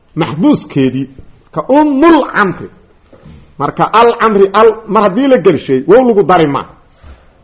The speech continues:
Shardiga saddexaad wuxuu yahay allaa yakuuna musaqaran.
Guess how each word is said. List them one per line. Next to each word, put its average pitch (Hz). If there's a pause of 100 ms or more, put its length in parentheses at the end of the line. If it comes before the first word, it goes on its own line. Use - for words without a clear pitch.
(1500)
Shardiga 214 (760)
saddexaad 214
wuxuu 277
yahay 185
allaa 233
yakuuna 196
musaqaran. 160